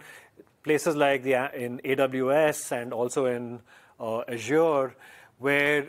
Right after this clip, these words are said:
arb-, where open software teams can try to use F P G As to accelerate their applications, but many software teams today don't have that kind of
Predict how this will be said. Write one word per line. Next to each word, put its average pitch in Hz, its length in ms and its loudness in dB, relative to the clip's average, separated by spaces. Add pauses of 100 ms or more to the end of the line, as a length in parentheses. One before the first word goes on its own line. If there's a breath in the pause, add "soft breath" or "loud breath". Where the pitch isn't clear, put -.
(140)
arb-, 143 340 0
where 139 340 2
open 180 440 0
software 156 480 2
teams 202 400 -2
can 143 560 -2 (400 soft breath)
try 151 220 2
to 151 100 -4
use 147 180 2
F 135 160 2
P 143 80 -6
G 135 200 -2
As 143 180 2
to 135 100 -4
accelerate 139 460 0
their 135 100 0
applications, 143 640 -2
but 123 160 -4
many 175 220 -4
software 208 380 0
teams 202 200 -2
today 233 220 0
don't 196 340 0
have 170 280 0
that 170 200 -2
kind 156 160 -6
of 147 160 -2